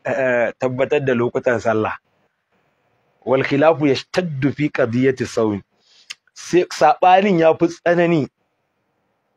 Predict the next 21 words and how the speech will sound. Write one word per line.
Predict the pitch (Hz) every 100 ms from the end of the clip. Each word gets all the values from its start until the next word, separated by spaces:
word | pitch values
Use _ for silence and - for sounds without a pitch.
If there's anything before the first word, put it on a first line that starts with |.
| -
a | 135
wajen, | 147 160 160 -
wato, | 143 135 127 123 117 98 87 _ _ _ _ _ _
a, | 123
a, | 120 127
a, | 113 113 120
a | 120 117 104 -
harkar | - 151 - 135
azumi. | 127 131 120 110 - _ _ _ _ _ -
A | 123
nan | 135 156 175
ne | 165
aka | 160 147
fi | - 147
tsananta, | - - 160 147 147 131 123 123
raghma | 156 190 190 156
anna | 190 185
salata | 165 - 147 156 170 160
ahammu | 135 139 160 151
min | 143 135
as-sawm. | 113 127 110